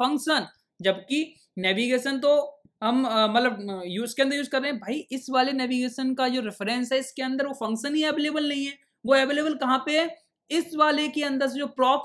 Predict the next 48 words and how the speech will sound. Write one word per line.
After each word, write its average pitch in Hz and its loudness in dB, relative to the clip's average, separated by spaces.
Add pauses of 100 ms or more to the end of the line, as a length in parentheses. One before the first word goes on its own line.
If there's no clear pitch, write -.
से 311 -2
निकाल 262 2
रहे 262 0
हैं, 233 -6 (220)
ठीक 311 0
है। 403 0
तो 403 -4
ये 254 0
फर्क 311 2
समझना 262 0
होगा। 247 2
आप 240 2
जब 220 -2
भी 294 0
नेविगेशन 285 -4
यूज 269 0
कर 240 -6
रहे 262 2
हो, 294 4
अगर 262 0
कोई 262 -4
भी 269 -4
दिक्कत 240 -6
आ 214 0
रही 220 -2
है, 294 -4
उसको 285 -6
कंसोल 262 0
करके 269 -4
देखो 240 -4
कि 233 -8
उसके 233 -10
अंदर 262 -2
वो 277 -4
सेम 269 -6
फंक्शन 254 -6 (440)
अवेलेबल 269 4
है 277 2
या 285 2
नहीं। 269 2 (180)
अगर 233 0
अवेलेबल 277 2
है 233 2
तो 233 -8
यूज 254 -4
करो, 320 -4 (280)
नहीं 208 2
है 330 2